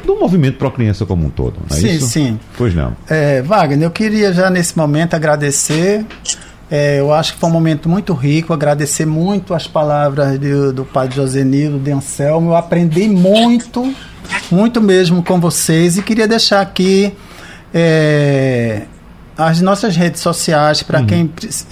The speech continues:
Speaker 2: a-, querer nos ajudar, precisamos, é mu-,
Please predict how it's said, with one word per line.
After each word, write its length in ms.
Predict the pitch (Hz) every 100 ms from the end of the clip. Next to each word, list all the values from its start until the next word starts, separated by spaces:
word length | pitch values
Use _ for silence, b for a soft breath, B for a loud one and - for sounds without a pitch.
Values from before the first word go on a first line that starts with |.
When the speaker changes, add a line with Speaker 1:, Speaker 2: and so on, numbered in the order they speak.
| 143
Speaker 2:
a-, 200 | 151 147 - -
querer 360 | - 156 156 156
nos 220 | 156 143
ajudar, 760 | 151 135 127 123 139 143 143 147
precisamos, 840 | 165 165 - 139 139 147 151 135
é 80 | 151
mu-, 260 | 151 156